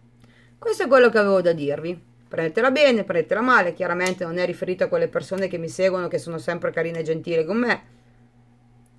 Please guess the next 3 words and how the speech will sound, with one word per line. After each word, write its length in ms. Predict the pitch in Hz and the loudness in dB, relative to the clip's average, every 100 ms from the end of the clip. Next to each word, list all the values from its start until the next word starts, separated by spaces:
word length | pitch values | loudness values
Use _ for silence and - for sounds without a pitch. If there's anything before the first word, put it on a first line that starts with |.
| _ _ | _ _
Un'altra 340 | - 277 277 254 | -2 0 2 4
cosa, 480 | 247 214 185 170 160 _ _ _ _ _ _ _ _ _ _ _ _ _ _ - | 6 6 2 -2 -6 _ _ _ _ _ _ _ _ _ _ _ _ _ _ -6
bestemmie 920 | 180 180 - 180 175 180 175 175 170 | -4 -4 2 2 2 -2 -4 -4 -6